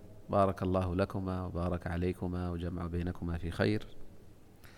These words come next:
ثم إذا انصرف بعد ذلك ولو لم يأكل من الطعام فلا بأس عليه، قد أدى ما عليه.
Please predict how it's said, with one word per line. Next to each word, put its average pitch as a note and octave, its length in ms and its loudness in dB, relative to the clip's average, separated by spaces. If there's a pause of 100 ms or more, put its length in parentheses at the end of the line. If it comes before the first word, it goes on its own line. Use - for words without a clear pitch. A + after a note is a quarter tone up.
(380)
ثم G#3 240 8
إذا E3+ 260 10
انصرف D#3 380 8
بعد A#2 280 8
ذلك D3 460 6
ولو F#3 220 8
لم C#3 200 6
يأكل B2+ 300 4
من G#2+ 140 6
الطعام C3+ 500 6
فلا F#2 680 6
بأس - 320 4
عليه، A2+ 260 6
قد C#3 220 2
أدى B2 280 6
ما A2+ 120 8
عليه. F#2 280 4